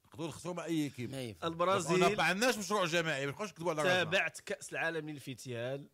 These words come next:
Speaker 3: منذ ميلاد نجم اسمه رونالدينيو. اسمحوا لي هنا فين بديت كنتابع، لأن رونالدينيو كان ظاهرة، لأن كان ديك الساعة تيلعب مع غريميو رونالدينيو. البرازيل أول جيل جامع بين القوة الجسدية، لأنهم تبارك الله واحد لا مورفولوجي انورم،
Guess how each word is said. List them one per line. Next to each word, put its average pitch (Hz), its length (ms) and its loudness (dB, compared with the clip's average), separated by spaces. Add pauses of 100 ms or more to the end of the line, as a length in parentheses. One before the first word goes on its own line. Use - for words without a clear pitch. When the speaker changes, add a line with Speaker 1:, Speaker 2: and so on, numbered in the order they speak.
Speaker 3:
منذ 160 420 -8
ميلاد 156 540 -4
نجم 135 200 -8
اسمه 143 340 -6
رونالدينيو. 139 680 -4 (120)
اسمحوا - 280 -16
لي 131 100 -8
هنا 139 140 -8
فين 143 120 -16
بديت 123 120 -18
كنتابع، 139 400 -12
لأن 143 220 -10
رونالدينيو 135 420 -8
كان 135 240 -12
ظاهرة، 131 540 -6 (160)
لأن 135 160 -10
كان 139 180 -10
ديك 165 100 -16
الساعة 147 240 -10
تيلعب 143 320 -16
مع 113 100 -12
غريميو 104 500 -14 (180)
رونالدينيو. 85 500 -20 (680)
البرازيل 190 480 -2
أول 262 340 -2
جيل 180 340 -8 (160)
جامع 147 360 -4
بين 127 160 -8
القوة 233 400 -4
الجسدية، 147 640 -6 (100)
لأنهم 117 380 -10
تبارك 127 320 -12
الله 127 200 -12
واحد 110 160 -18
لا 139 100 -10
مورفولوجي 123 640 -14
انورم، 233 460 -2